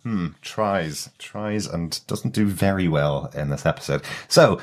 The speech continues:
there's loads of stuff going on in this episode. We've talked about the timelines, uh, a number of times before, but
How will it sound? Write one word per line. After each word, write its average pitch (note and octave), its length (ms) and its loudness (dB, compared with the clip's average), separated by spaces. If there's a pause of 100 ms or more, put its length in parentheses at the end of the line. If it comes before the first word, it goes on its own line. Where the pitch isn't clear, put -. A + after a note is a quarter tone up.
(340)
there's C3+ 200 8
loads D3 220 10
of A2 60 2
stuff A2 180 6
going G2 180 8
on F2+ 120 6
in F2 60 6
this D2+ 180 0
episode. D#2+ 280 2
We've D#2+ 120 -2
talked F#2 240 6
about D#2+ 180 4
the - 60 -4
timelines, D#2 680 4
uh, D2 280 2
a D#2 80 0
number D#2+ 320 4
of D2 80 -2
times D2 240 2
before, D2 380 -2
but - 200 0